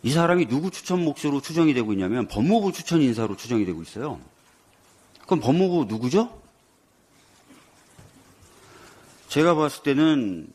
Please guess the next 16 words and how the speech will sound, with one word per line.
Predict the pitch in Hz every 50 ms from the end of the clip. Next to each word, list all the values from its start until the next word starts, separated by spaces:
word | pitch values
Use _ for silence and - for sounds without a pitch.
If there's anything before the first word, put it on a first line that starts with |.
| _ _
인사검증 | - 127 143 143 175 170 156 139 135 127 120 110 123 127 123 117 104 92 87 80 73 - _ _ _ _ _ _ _ _ _ _ _ 107
이라든지 | 113 120 123 113 113 110 98 95
이런 | 107 107 120 131 127
부분에 | 113 120 110 113 107
있어서 | 95 - 101 92 92 110 127 127 104 87
전혀 | - - 110 123 135 123
능력을 | 104 101 107 110 117 123
발휘하지 | 101 90 92 101 104 104 110
못하고 | 90 85 85 - - 120 110 95 95 90 80 - - - _ _ _ _ _ _ _ _ _
있고 | 98 95 - - 98 85 80 92 123 151
대통령에게도 | - 104 98 - 123 120 117 117 117 113 107 101 110 101 107 104
직언을 | - - - 110 107 120 123 127
못하는 | 95 90 101 104 - 127 127 120
인물이다. | 107 92 95 98 95 90 80 82 78 73 82 87 90 85 -
한동훈 | 101 104 104 107 104 104 92
장관은. | 82 82 73 73 78 78 80 85 101 104